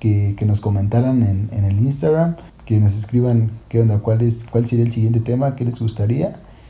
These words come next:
Y, y con todo gusto. Digo, ahorita lo de la invitada creo que se va a posponer porque estamos en semáforo, este, morado, pero bueno. Entonces, <laughs> a echarle ganas, ¿no? Pues, a salir adelante,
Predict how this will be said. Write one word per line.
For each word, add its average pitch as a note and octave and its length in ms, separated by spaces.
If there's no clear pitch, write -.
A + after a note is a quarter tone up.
Y, G#2 180
y A#2 140
con G#2 200
todo A#2 160
gusto. A#2 320
Digo, C#3 180
ahorita C#3+ 220
lo C3+ 100
de A#2 80
la A#2 60
invitada B2 420
creo C3 120
que B2+ 120
se A#2 80
va A#2 80
a A2+ 80
posponer A#2+ 400
porque A#2 240
estamos A#2+ 380
en G2 360
semáforo, A2 640
este, G#2+ 460
morado, A2+ 500
pero G2 260
bueno. G2 300
Entonces, G#2+ 680
<laughs> - 640
a A#2 60
echarle B2+ 400
ganas, A2+ 380
¿no? C#3+ 240
Pues, A2+ 200
a A#2 140
salir A2 280
adelante, D#3+ 760